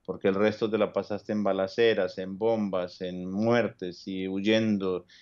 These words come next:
y viviendo como el más pobre de todos, aguantando hambre, lleno de plata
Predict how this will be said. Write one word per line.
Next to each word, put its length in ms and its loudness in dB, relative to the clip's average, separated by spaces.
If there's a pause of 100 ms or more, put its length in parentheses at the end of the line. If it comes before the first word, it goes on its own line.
(160)
y 520 0
viviendo 580 4
como 260 -2
el 120 -2
más 180 0
pobre 320 2
de 100 2
todos, 320 -2
aguantando 600 0
hambre, 260 0
lleno 260 -6
de 120 -2
plata 680 -4